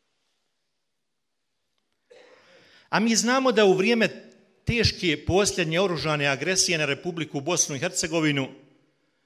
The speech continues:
tamo gdje nije bilo ni jednog pripadnika armije Republike Bosne i Hercegovine, a bilo je mnogo praznih linija u mnogo situacija,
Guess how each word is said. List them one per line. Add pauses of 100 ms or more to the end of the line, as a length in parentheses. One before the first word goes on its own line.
(760)
tamo
gdje
nije
bilo
ni
jednog
pripadnika
armije
Republike
Bosne
i
Hercegovine,
a
bilo
je
mnogo
praznih
linija
u
mnogo
situacija,